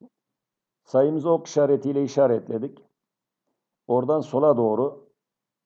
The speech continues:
e, üç bölü onu göstereceğim. Üç kare o tarafa geçecek. Saydım. Şu şekilde. Şimdi üç tane karemiz gelecek. Evet.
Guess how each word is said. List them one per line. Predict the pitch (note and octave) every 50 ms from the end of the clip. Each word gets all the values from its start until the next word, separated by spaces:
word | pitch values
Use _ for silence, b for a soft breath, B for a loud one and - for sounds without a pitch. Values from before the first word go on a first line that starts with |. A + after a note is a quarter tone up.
| - -
e, | A#2 A#2+ A#2+ A#2+ A#2 - - - -
üç | D#3 - - A#2+
bölü | B2+ B2+ C3 D3
onu | C#3+ C#3 C#3 B2+
göstereceğim. | A2+ A2 G2 - - - - G#2+ A2 F#2+ E2+ B2 C3+ C3+ C3+ - _ -
Üç | D#3+ C#3+ - -
kare | - A#2 A#2+ C3+ C#3
o | C3 A2+
tarafa | - D#3+ A2+ A2+ A2+ C#3
geçecek. | C#3+ B2 A#2+ A2+ - A2 G2 F2 A2+ A#2+ A#2+
Saydım. | - - B2+ A#2+ A2+ G2 G2 A#2 C#3 C#3+ - _ _ _ _ _ _ _ _ _ _ _ _ _ _ _ _ _
Şu | _ -
şekilde. | A#2+ - A#2 G#2 - - - - G#2 A2 B2 C#3 - - - _ _ _ _ _ _ _ _ _ _ _
Şimdi | - - C3 B2 C#3
üç | C#3+ B2 -
tane | C3 A#2+ A#2 A#2 A2
karemiz | - A2+ G#2+ G#2+ A2+ A#2 C3+ B2 G2
gelecek. | A2 B2 A#2 A2+ A2 F#2 F2 A2+ B2 C3+ - - - _ _ _ _ _ _ _ -
Evet. | C#3 B2 A2 - A2 - -